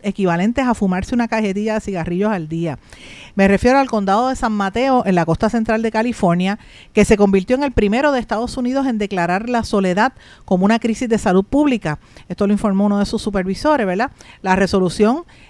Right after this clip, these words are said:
dice que él reconoce el profundo impacto de la soledad en el bienestar de los residentes de San Mateo. Como parte de la iniciativa, el su-, el gobierno aboga por el establecimiento del cargo min-, del ministro de la soledad en California,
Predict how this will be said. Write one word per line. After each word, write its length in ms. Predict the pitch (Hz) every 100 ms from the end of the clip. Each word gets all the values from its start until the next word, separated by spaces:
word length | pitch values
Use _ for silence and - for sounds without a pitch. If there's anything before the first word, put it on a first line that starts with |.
| -
dice 460 | 185 262 277 226
que 440 | 196 190 175 - 180
él 320 | 170 165 165
reconoce 460 | - 190 180 196 226
el 60 | 254
profundo 400 | 202 214 208 254
impacto 380 | 240 240 -
de 80 | 240
la 80 | 226
soledad 440 | - 208 190 220 233
en 100 | 190
el 100 | 180
bienestar 400 | 170 165 165 170
de 120 | 196
los 100 | 202
residentes 640 | 208 196 185 185 208 190
de 80 | 175
San 180 | 190 175
Mateo. 480 | 165 160 190 165 135 - - - - -
Como 320 | 208 202 196
parte 300 | 180 185 214
de 80 | 240
la 60 | 254
iniciativa, 720 | 262 254 277 254 226 226 247
el 160 | 202
su-, 140 | - 190
el 400 | 185 170 160 160
gobierno 480 | 175 160 165 214 -
aboga 400 | 202 185 240 208
por 160 | 185
el 100 | 170
establecimiento 680 | 175 180 165 160 160 175 226
del 140 | 208 170
cargo 320 | 170 175 208
min-, 260 | 208 220 208
del 220 | 175 175
ministro 480 | 170 180 208 240 233
de 80 |
la 100 | 202
soledad 500 | 185 190 170 165 208 -
en 140 | 190
California, 680 | 175 165 156 202 208 170 139